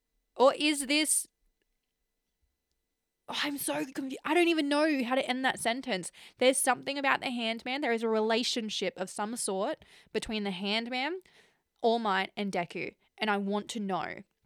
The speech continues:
And the, and the rest of this episode doesn't even help me dispel that theory.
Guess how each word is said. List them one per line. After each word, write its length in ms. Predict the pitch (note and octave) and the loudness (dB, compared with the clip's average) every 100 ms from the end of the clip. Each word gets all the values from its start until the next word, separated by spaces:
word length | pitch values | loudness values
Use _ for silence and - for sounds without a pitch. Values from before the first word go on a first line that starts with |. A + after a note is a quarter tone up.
| _ _ _ - - | _ _ _ -10 -2
And 140 | A#3 | 0
the, 120 | A#3 - | 0 -2
and 160 | A#3+ A#3 | -4 0
the 60 | |
rest 200 | G#3 A3 | 0 0
of 80 | C4+ | -2
this 160 | C4 - | -6 -6
episode 340 | - A#3+ C#4 B3 | -6 -2 -2 0
doesn't 240 | B3 C4 | -2 -2
even 380 | C4 B3+ A#3+ A#3+ - | -4 -4 -6 -8 -12
help 420 | - B3 A#3 - | -2 2 2 2
me 440 | A#3 A3+ G#3+ G3+ - _ _ _ _ _ _ - | -6 -4 -4 -6 -10 _ _ _ _ _ _ -2
dispel 460 | A#3+ - G3 G3+ | 0 2 4 6
that 200 | G#3 - | 4 0
theory. 480 | - F#3 F3 - G3+ | -2 -4 -4 -6 -10